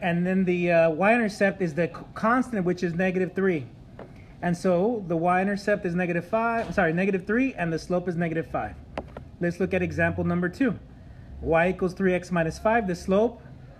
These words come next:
what's the answer gonna be? Well, it's gonna be three. And what's the y-intercept? Negative five. And we kind of already learned that, so that's pretty, pretty basic. Let's move on to a table. Now, we've already learned how to figure out the slope from a table.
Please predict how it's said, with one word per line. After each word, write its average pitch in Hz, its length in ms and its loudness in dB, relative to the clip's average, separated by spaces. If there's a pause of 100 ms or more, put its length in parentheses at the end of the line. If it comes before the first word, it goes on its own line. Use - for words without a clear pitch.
(140)
what's 151 200 -4
the 170 120 0
answer 170 240 0
gonna 165 180 -2
be? 240 240 0 (960)
Well, 139 220 0
it's 175 80 -6
gonna 185 160 0
be 175 100 2
three. 175 540 -2 (420)
And 143 180 -4
what's 160 140 0
the 175 140 -2
y-intercept? 196 560 2
Negative 151 340 -2
five. 123 300 -2 (360)
And 202 140 2
we 269 80 6
kind 285 240 0
of 226 100 0
already 208 280 4
learned 185 300 2
that, 156 200 0
so 160 220 0
that's 190 180 -2
pretty, 202 380 -2 (180)
pretty 190 220 -2
basic. 120 560 -6 (500)
Let's 202 220 0
move 226 180 2
on 214 200 4
to 202 140 0
a 190 60 0
table. 165 460 -2 (960)
Now, 170 320 4
we've 202 240 2
already 285 280 4
learned 262 300 4
how 233 140 4
to 202 100 0
figure 202 300 0
out 196 200 2
the 185 80 -4
slope 190 380 -2
from 170 140 -2
a - 20 -2
table. 175 560 0